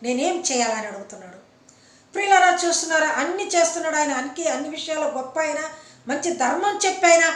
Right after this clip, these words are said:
ఆయనే అడుగుతున్నాడు ప్రభువారిని, "అయ్యా, నేను నిత్య జీవనకు వారసుని అవ్వాలంటే నేనేం చేయాలని?" అడుగుతున్నాడు. అప్పుడు ప్రభువారు చెప్తున్నారు, "నువ్వు ధర్మశాస్త్రము చదవలేదా? అందులో వ్రాయబడినది నీకు తెలీదా? నీ పూర్ణ శక్తితో, నీ పూర్ణ ఆత్మతో, నీ పూర్ణ బలంతో దేవుని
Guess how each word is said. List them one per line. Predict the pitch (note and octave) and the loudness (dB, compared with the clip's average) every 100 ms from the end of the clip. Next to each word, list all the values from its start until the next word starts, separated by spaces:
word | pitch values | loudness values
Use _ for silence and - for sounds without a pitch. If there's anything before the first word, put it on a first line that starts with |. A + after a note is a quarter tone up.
| - G#3+ | -4 0
ఆయనే | D#4 F#4 G4+ | 4 4 4
అడుగుతున్నాడు | G4 F#4 F#4 F4+ F4 | 4 2 -2 0 0
ప్రభువారిని, | E4+ D#4 D4+ E4 D4 B3 - | 0 0 2 2 2 -4 -6
"అయ్యా, | C4+ E4 E4 | 0 4 4
నేను | D#4 | 2
నిత్య | D#4 F4 G4 | -2 -4 -4
జీవనకు | F#4 F4 D#4+ E4 | 0 0 0 0
వారసుని | B3+ C#4+ F4 D#4+ | -2 -2 -2 -4
అవ్వాలంటే | D4 D4 D4 D4 - - | -2 -2 -2 -4 -4 -6
నేనేం | B3+ D4+ G4+ G#4 F#4+ | -2 0 0 0 0
చేయాలని?" | D#4+ D4+ C4+ B3 | 2 2 0 0
అడుగుతున్నాడు. | A#3 A3+ A3 G3+ G3 - - A3 | -4 -6 -10 -12 -14 -20 -14 -8
అప్పుడు | A3+ C#4 | -4 -4
ప్రభువారు | C4+ C4+ D4 - - | -2 -2 0 0 0
చెప్తున్నారు, | C4 - A#3+ A3+ G#3 - - _ _ - | -6 -8 -6 -6 -8 -12 -20 _ _ -6
"నువ్వు | D#4 E4 | -4 0
ధర్మశాస్త్రము | D#4 G4 F#4 F#4 F#4 D#4+ | 0 0 2 2 2 0
చదవలేదా? | D4 C4 C4 C4+ B3+ B3+ A#3+ - | -2 -4 -2 -2 0 -2 -2 -6
అందులో | A#3+ C#4+ D4+ | -4 0 2
వ్రాయబడినది | C4+ D4+ F4 E4 D4 C4 B3 | 2 4 4 2 0 -2 -6
నీకు | A#3+ | -8
తెలీదా? | B3+ A#3+ A#3+ G#3+ - - | -6 -6 -4 -6 -8 -8
నీ | C#4 | -4
పూర్ణ | E4+ G4+ F#4+ | 2 4 4
శక్తితో, | F4 E4 E4 D#4 C#4 | 0 -2 -2 -2 -2
నీ | B3 | -2
పూర్ణ | C#4 C#4+ C#4 | -2 -2 -2
ఆత్మతో, | - A#3+ B3 B3+ - - | -6 -6 -6 -6 -6 -10
నీ | B3 C#4 | -8 0
పూర్ణ | E4+ G4 | 2 4
బలంతో | F4+ E4+ E4+ E4+ D4+ | 4 4 2 2 0
దేవుని | C#4 C#4 C#4 C4 - | 2 2 0 -4 -10